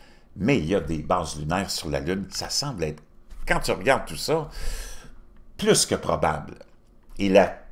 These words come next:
le monde qu'on te présente, c'est pas le monde vraiment qui existe. C'est un autre monde qu'on te présente à la télévision et dans tes informations.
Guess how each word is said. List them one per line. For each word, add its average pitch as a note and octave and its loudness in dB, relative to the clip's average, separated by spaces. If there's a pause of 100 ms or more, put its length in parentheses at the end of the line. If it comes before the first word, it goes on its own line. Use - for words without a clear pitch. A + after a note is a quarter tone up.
(480)
le E2+ 0
monde F3 0
qu'on A#2 0
te - -10
présente, G2 0
c'est - -2
pas E3 6
le A#2 8
monde F#2+ 4
vraiment D#2+ 0
qui - -6
existe. - -10 (460)
C'est - -6
un F#2 2
autre A2 -6
monde D#2 -4
qu'on D#2 -10
te - -12
présente D2 -8
à D#2 -4
la D2 -4
télévision D2+ -2 (220)
et D#2+ 0
dans D2+ 2
tes D#2 -2
informations. D2 -4